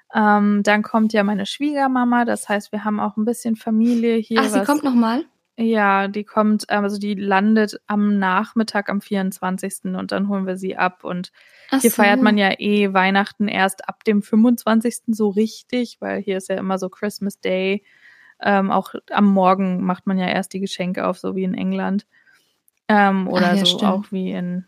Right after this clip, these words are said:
Speaker 1: in U S A, meine ich. Und, ähm, ja, darauf freue ich mich auch sehr. Und meine Mama hat, äh, bei, also ist jetzt auch keine Werbung, ähm, bei F F H kann man doch so ein, ähm, ja, kann man mitmachen,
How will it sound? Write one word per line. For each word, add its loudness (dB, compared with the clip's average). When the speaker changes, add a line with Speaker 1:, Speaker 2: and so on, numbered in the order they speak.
Speaker 1:
in -2
U -2
S -8
A, -4
meine -4
ich. -14
Und, 0
ähm, -4
ja, 4
darauf 2
freue 0
ich -6
mich -2
auch -2
sehr. 0
Und -4
meine 4
Mama 2
hat, -2
äh, 4
bei, 0
also -4
ist -12
jetzt -10
auch -4
keine -2
Werbung, 4
ähm, -2
bei -2
F -2
F -8
H 4
kann -4
man 2
doch -2
so -2
ein, -2
ähm, -2
ja, -4
kann -4
man -2
mitmachen, 0